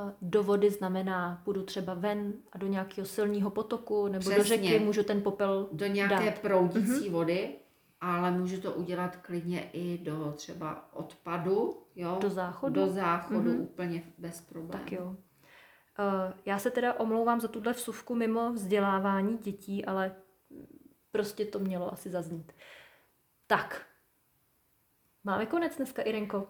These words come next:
Speaker 2: To nám to utíká.
Speaker 1: <laughs> Takže jsme měli nádherné téma zodpovědnost dětí a vlastně nás dospěláků, kde to
Speaker 2: Mhm.
Speaker 1: prostě začíná. Tak, milí přátelé, já nám všem přeju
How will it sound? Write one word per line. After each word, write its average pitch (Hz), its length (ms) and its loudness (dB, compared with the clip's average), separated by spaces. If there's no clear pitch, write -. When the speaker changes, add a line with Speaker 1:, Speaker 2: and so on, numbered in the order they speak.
Speaker 2:
To 180 80 0
nám 190 300 6
to 233 120 0
utíká. - 480 -2
Speaker 1:
<laughs> 240 680 6
Takže 247 240 2
jsme 254 180 0
měli 240 260 4
nádherné 262 500 4
téma 226 320 2
zodpovědnost 220 680 0
dětí 202 440 -4
a 190 80 -2
vlastně 202 420 -2
nás 285 240 0
dospěláků, 165 800 -8
kde 175 140 -2
to 180 180 -6
Speaker 2:
Mhm. 175 100 -4
Speaker 1:
prostě 196 340 -8
začíná. 180 680 -8
Tak, 214 140 -2
milí 226 240 2
přátelé, 214 520 2
já 190 160 4
nám 214 140 0
všem 254 240 -2
přeju 190 540 0